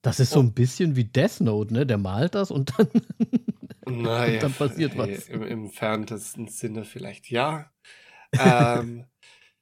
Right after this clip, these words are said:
Speaker 2: prinzipiell fand ich die Idee ziemlich gut und spannend, aber ich fand die Um-, Umsetzung jetzt nicht ganz so super.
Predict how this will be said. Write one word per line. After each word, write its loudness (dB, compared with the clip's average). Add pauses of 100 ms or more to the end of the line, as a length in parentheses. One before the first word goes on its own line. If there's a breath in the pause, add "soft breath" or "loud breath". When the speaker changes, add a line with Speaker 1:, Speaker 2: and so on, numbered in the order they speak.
(840 soft breath)
Speaker 2:
prinzipiell 2
fand -6
ich -10
die -6
Idee -4
ziemlich -4
gut -6
und -12
spannend, -6
aber -8
ich -10
fand -6
die -8
Um-, -12 (100)
Umsetzung -6
jetzt -8
nicht -14
ganz -10
so -14
super. -16